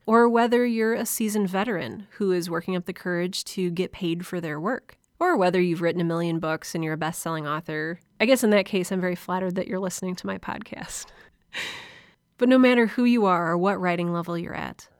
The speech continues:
I appreciate you, and I'm so grateful that you've decided to listen today. And with that,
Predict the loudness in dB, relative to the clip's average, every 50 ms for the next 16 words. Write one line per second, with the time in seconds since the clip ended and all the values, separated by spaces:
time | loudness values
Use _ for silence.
0 | _ _ 2 2 2 2 0 -4 -4 -2 -2 -4 -4 -4 -2 -2 -2 -4 -4 -4
1 | -4 -4 -6 -8 -6 -4 -2 -2 0 0 -2 -2 -2 -2 0 2 2 2 2 2
2 | -2 -2 -4 -4 -6 -6 -6 -4 -4 -4 -4 -4 -4 -4 -6 -6 -4 -2 -2 -2
3 | -2 -2 -4 -4 -6 -8 -12 -6 -6 -4 -4 -4 -6 -6 -8 -8 -8 -8 -8 -8
4 | -8 -8 -10 -10 -12 -16 -20 _ _ _ _ _ _ _ _ _ _ _ _ 0
5 | 2 2 2 2 0 -4 -6 -6 -6 -8 -10